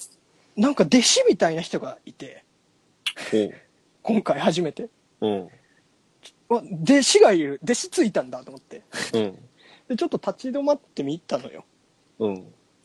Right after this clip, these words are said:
Speaker 1: で、そうしたら弟子が、「はい！」っていきなり大きい声で言って、
Speaker 2: はい。
Speaker 1: バルーンをこう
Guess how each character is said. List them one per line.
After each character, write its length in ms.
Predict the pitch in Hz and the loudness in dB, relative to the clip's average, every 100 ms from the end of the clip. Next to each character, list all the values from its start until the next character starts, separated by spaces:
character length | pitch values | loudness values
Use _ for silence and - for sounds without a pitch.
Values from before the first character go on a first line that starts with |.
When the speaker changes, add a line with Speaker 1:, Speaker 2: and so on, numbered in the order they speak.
| _ _ - | _ _ -4
Speaker 1:
で、 120 | 202 | -4
そ 180 | - 247 | -2 -8
う 40 | |
し 40 | 240 | 0
た 100 | 262 | 0
ら 60 | |
弟 300 | 233 170 185 | 0 0 2
子 140 | 185 247 | 2 4
が、 300 | 202 165 - _ _ _ _ _ _ _ _ _ _ - _ - _ _ | 6 6 2 _ _ _ _ _ _ _ _ _ _ -20 _ -20 _ _
「は 340 | - - - 415 | -14 -4 4 4
い！」 20 | - | 4
っ 40 | _ _ - | _ _ -6
て 80 | 208 | -6
い 80 | |
き 80 | 156 | -4
な 80 | 170 | -6
り 80 | 156 | -6
大 60 | |
き 120 | 151 - | -8 -12
い 40 | |
声 160 | - 131 | -14 -18
で 280 | 135 98 _ | -20 -20 _
言 80 | _ | _
っ 40 | |
て、 400 | _ 147 135 - _ _ | _ -12 -12 -16 _ _
Speaker 2:
は 120 | - | -6
い。 20 | 104 | -2
Speaker 1:
バ 100 | 175 | 0
ル 120 | 226 | 2
ー 20 | |
ン 140 | 170 139 | 0 -4
を 220 | 139 - | -8 -12
こ 220 | - 156 143 | -8 -8 -8
う 340 | - _ 202 | -16 _ -20